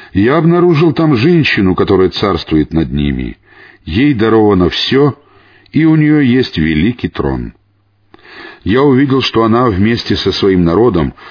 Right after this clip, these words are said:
поклоняется солнцу вместо Аллаха. Сатана представил им их деяния прекрасными и сбил их с пути, и они не следуют прямым путём".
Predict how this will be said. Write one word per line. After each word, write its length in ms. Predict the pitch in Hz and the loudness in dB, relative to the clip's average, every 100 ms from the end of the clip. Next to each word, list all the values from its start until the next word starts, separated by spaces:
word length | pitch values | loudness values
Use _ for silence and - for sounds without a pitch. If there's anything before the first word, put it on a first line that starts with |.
| - | -14
поклоняется 800 | - 110 127 127 151 160 131 - 143 | -8 -4 0 0 2 0 -2 -2 -2
солнцу 640 | - - 120 85 - 80 | -2 -2 0 0 -2 -4
вместо 440 | 67 82 78 - 80 | -2 -2 -4 -4 -2
Аллаха. 640 | 87 87 76 - 69 62 _ _ _ - - - | 0 0 -2 -8 -12 -14 _ _ _ -20 -20 -20
Сатана 560 | - - 95 98 104 117 | -12 -6 -4 -2 -2 -2
представил 680 | - 110 - - 113 110 110 | -2 -4 -4 -4 0 0 0
им 240 | 113 101 | 0 0
их 160 | 107 80 | 0 -2
деяния 440 | 90 101 104 101 | -2 0 0 -2
прекрасными 880 | - 92 90 104 123 - 82 71 80 - - - | -2 -4 -2 -4 -4 -4 -4 -2 -6 -10 -20 -6
и 140 | 123 143 | -2 -2
сбил 420 | 110 123 190 135 | -2 0 2 2
их 140 | 92 | 0
с 80 | - | -4
пути, 560 | - 82 - 73 65 - - - - | -6 -6 -2 -4 -4 -8 -20 -14 -2
и 120 | 92 | 0
они 240 | 92 98 | 2 0
не 120 | 98 | 0
следуют 580 | 98 - 135 123 82 69 | -2 0 0 2 0 -2
прямым 400 | 76 71 71 65 | -4 -4 -4 -4
путём". 520 | 73 71 73 62 57 | -6 -8 -6 -8 -10